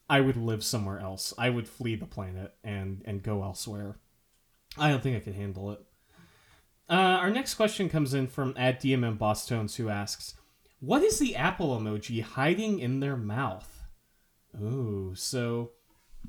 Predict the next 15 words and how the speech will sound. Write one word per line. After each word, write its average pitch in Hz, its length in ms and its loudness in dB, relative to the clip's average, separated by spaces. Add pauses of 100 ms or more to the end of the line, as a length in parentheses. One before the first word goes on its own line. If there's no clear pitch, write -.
(420)
they're 156 160 2
positing 190 480 4
that 143 140 -2
maybe 139 220 0
the 127 120 2
apple 131 240 2
emoji 110 320 -2
is 110 100 -4
like 110 140 -4
a 117 60 -4
little 107 200 -2
hamster 117 560 -6
or 101 140 -6
a 98 60 -8
gerbil 101 640 -8